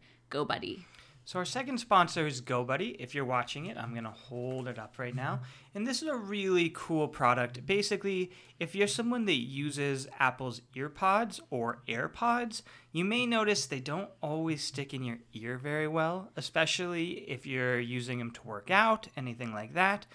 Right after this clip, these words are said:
Speaker 1: Mm-hmm.
Speaker 2: So what these do is they basically have, uh, this bendable rubber loop that attaches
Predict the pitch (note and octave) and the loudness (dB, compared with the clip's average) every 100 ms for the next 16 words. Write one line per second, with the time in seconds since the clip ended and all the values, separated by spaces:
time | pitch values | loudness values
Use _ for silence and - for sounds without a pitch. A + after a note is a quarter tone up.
0 | - G#3 G3+ F#3 F#3 G3 G3+ A#3 C#4 A#3 | -4 0 2 2 2 2 2 -2 -2 -2
1 | A3+ G#3+ F#3 D3+ E3+ F#3 A3 A3 - G#3+ | 0 4 4 4 2 4 4 2 0 -4
2 | G#3 F#3 C3 B2 A#2+ A#2+ A#2+ A#2+ - - | -2 -4 -2 2 4 4 2 -2 -16 -20
3 | - _ - B2+ B2 A#2+ A#2+ C3 C3 B2+ | -20 _ 2 4 4 2 2 -2 -8 -4
4 | D#3+ G3+ G3+ G#3 G3 C#3 C#3 C#3+ D3 C#3 | -4 -2 -2 0 0 2 4 4 4 4
5 | C3+ C3 - C#3 C3 F3 A#2 - - D#4+ | 4 2 -4 -10 0 2 2 -4 -16 -16
6 | - C3 B2 - _ D3 - F3+ F#3 F3 | -10 -8 -8 -12 _ -6 0 4 4 4
7 | D3+ C#3+ | -2 -4